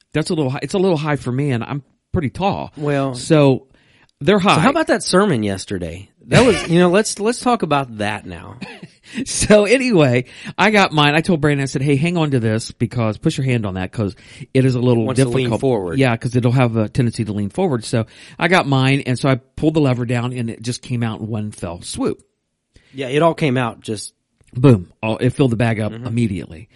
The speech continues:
Speaker 1: So Brandon gets a bag, and he wants to do snickerdoodle, I believe is what it
Speaker 2: We
Speaker 1: is.
Speaker 2: went home and had a pot of that.
Speaker 1: Isn't it good?
Speaker 2: I liked it a lot. My
Speaker 1: It's
Speaker 2: dad was not a fan of the flavored coffee, but I liked it a lot. I thought it was good.
Speaker 1: I thought, I think it's
Speaker 2: And I'm
Speaker 1: pretty
Speaker 2: not a
Speaker 1: good.
Speaker 2: fan of flavored coffee,
Speaker 1: Me
Speaker 2: so.
Speaker 1: either, but this is good stuff.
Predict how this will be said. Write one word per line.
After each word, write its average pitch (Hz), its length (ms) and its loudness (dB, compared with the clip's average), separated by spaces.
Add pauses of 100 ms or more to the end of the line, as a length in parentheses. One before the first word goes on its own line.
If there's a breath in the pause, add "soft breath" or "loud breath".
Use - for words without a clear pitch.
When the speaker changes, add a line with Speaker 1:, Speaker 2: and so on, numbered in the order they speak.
(260 soft breath)
Speaker 1:
So - 140 -10
Brandon 185 320 4
gets 147 180 0
a 120 40 -8
bag, 113 300 0
and 120 60 0
he 117 60 4
wants 117 220 2
to 117 80 -6
do 107 120 2
snickerdoodle, 85 800 -6
I 87 60 -8
believe 113 280 -2
is 104 100 -8
what 104 180 -6
it 120 60 -6
Speaker 2:
We 139 100 2
Speaker 1:
is. 165 40 2
Speaker 2:
went 170 160 4
home 143 200 2
and 120 80 -2
had 120 280 -4
a 107 60 -6
pot 95 200 -8
of 90 120 -10
that. 87 260 -12
Speaker 1:
Isn't 139 120 4
it 139 40 4
good? 131 340 2
Speaker 2:
I 143 100 0
liked 127 300 -2
it - 200 -12
a 101 80 -16
lot. 95 320 -10
My 127 240 -4
Speaker 1:
It's 123 80 -4
Speaker 2:
dad 143 240 2
was 135 160 0
not 135 140 2
a 123 40 -4
fan 135 280 -2
of 131 300 -4
the 113 160 -8
flavored 120 480 -4
coffee, 127 360 -4
but 110 160 -10
I 131 140 -2
liked 120 260 -4
it 101 60 -10
a 98 40 -10
lot. 80 220 -12
I 92 40 -12
thought 110 140 -8
it - 20 -10
was 92 120 -14
good. - 200 -14
Speaker 1:
I 131 300 4
thought, 131 260 -2
I 131 100 0
think 123 160 0
it's 123 100 -2
Speaker 2:
And 139 60 -2
I'm 156 100 4
Speaker 1:
pretty 143 60 2
Speaker 2:
not 147 160 2
a - 40 0
Speaker 1:
good. 107 60 -4
Speaker 2:
fan 110 140 -2
of 90 60 -8
flavored 85 320 -8
coffee, 104 280 -6
Speaker 1:
Me 135 120 4
Speaker 2:
so. 135 60 8
Speaker 1:
either, 139 240 6
but 107 260 -2
this 123 300 0
is 110 100 -4
good 117 180 -2
stuff. 113 280 -4